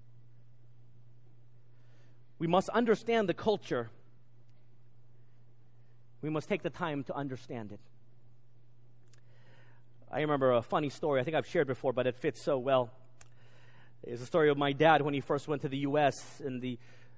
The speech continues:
uh, mid sixties to study.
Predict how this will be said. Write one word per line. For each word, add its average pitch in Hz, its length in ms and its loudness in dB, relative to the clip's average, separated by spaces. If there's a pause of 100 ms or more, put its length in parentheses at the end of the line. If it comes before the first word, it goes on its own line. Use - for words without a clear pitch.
(160)
uh, 92 120 -6
mid 165 200 6
sixties - 840 -2
to 135 300 2
study. 135 560 2